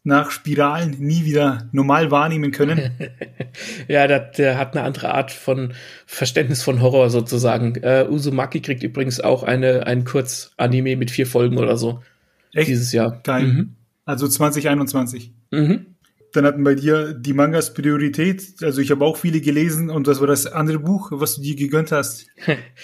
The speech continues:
Speaker 2: Ja, das hat einen Grund, warum das Priorität hatte, weil Mangas relativ leicht zu konsumieren sind oder Comics. Ähm, das einzige Buch neben Console Wars, was ich noch gelesen hab, war auch ein Sachbuch und das ist, ähm, Manga in,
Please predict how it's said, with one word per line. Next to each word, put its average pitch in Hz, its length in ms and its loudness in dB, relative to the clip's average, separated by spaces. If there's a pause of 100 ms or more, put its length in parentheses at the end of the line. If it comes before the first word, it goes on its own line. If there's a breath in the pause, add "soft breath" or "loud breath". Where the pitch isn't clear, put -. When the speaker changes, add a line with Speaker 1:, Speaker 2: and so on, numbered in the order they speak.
(320 loud breath)
Speaker 2:
Ja, 127 160 4
das 127 160 -2
hat 135 140 0
einen 139 80 0
Grund, 156 240 0
warum 131 160 2
das 123 220 -2
Priorität 131 600 -2
hatte, 131 220 -2
weil 127 200 4
Mangas 131 360 -2
relativ 123 320 0
leicht 127 200 0
zu 131 100 -6
konsumieren 131 480 -2
sind 131 160 -2
oder 123 120 2
Comics. 123 440 -4 (640 loud breath)
Ähm, 123 640 2 (1000)
das 127 140 0
einzige 139 340 0
Buch 170 420 -4 (100)
neben 156 280 0
Console 160 420 0
Wars, 147 240 0
was 143 140 0
ich 147 60 -6
noch 135 120 -8
gelesen 143 460 -2
hab, 147 180 -4
war 127 140 2
auch - 80 -2
ein 151 80 0
Sachbuch 139 420 2
und 143 60 -2
das 127 180 -2
ist, 139 480 -2
ähm, 131 460 0 (400 loud breath)
Manga 160 480 2
in, - 180 -4